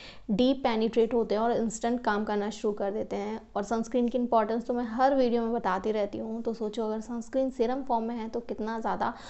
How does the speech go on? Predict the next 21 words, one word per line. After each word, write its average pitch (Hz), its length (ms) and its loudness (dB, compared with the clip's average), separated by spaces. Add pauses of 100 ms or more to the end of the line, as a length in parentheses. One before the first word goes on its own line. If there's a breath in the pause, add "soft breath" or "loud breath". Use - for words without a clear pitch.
(340 loud breath)
बेनिफिशियल 233 640 4
होगा 214 200 2
आपकी 220 240 -2
स्किन 214 260 -4
के 220 100 0
लिए 220 100 4
और 247 160 2
कितने 240 240 -2
अच्छे 247 280 -2
से 214 120 -2
आपकी 220 420 -2
स्किन 311 440 0
को 240 220 6
जो 214 160 0
सन 254 540 0 (440 loud breath)
रेज 247 280 12
होती 220 240 6
हैं 226 60 2
उनसे 226 280 2
प्रोटेक्ट 202 520 -2
करेगा। 226 520 0